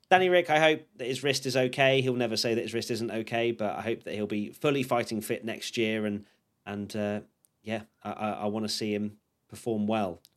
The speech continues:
Uh, I don't think he should or would, will be going to Red Bull anytime soon, but, uh, let's see. Let's see how it all unfolds.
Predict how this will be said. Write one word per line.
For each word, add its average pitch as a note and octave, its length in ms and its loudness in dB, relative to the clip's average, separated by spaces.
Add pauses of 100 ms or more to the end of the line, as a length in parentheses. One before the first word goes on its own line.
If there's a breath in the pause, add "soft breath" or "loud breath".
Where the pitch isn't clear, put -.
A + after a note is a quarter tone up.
Uh, F#2 180 -6
I G2 60 -4
don't A2+ 240 -2
think A2 140 -8
he G2+ 240 -4 (460)
should - 320 -4 (200)
or G2 180 -2 (480)
would, A2 200 -2
will A2 140 2
be G#2+ 100 0
going G#2+ 240 2
to G#2+ 80 -10
Red A2+ 180 0
Bull B2+ 160 2
anytime B2+ 380 0
soon, D#3 300 0
but, A#2 260 0 (440 soft breath)
uh, G2 220 -4
let's G2+ 240 -6
see. F#2 360 -2
Let's - 160 -6
see G2+ 180 -4
how F#2 180 -2
it F#2 120 -4
all F#2+ 240 -4
unfolds. F2 600 -8